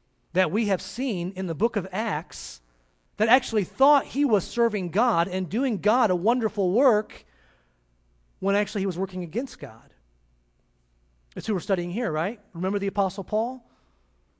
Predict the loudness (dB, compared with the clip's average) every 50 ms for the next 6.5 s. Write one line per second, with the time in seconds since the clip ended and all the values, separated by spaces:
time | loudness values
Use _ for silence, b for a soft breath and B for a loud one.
0 | _ _ _ _ _ _ -6 -2 2 2 4 4 4 4 4 2 2 0 2 2
1 | 4 6 6 6 6 4 2 -2 -2 -4 -2 2 4 4 6 6 4 2 0 -2
2 | -4 -8 -6 -4 -2 -2 -2 -2 -2 -2 -2 -2 -2 -2 -2 -4 -6 -4 -2 -2
3 | 0 0 -2 -2 -2 -4 -2 0 0 0 0 0 -2 -6 -8 -10 -10 -10 -10 -6
4 | -4 -4 -4 -4 -4 -4 -4 -4 -6 -8 -10 -12 -10 -8 -6 -6 -4 -4 -4 -4
5 | -6 -6 -10 -12 -14 -18 -18 -18 -16 -18 -16 -14 -12 -10 -10 -10 -10 -10 -12 -12
6 | -12 -16 -16 -14 -12 -12 -12 -12 -14